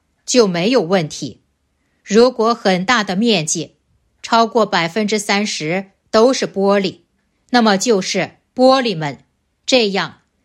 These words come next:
就有问题了。如果那个大门是铁门呢？要看家中主人的属性。如果这个人命中缺铁，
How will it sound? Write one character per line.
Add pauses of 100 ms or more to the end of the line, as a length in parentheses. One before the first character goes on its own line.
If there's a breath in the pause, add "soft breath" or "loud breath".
就
有
问
题
了。 (600)
如
果
那
个
大
门
是
铁
门
呢？ (760)
要
看
家
中
主
人
的
属
性。 (600)
如
果
这
个
人 (140)
命
中
缺
铁，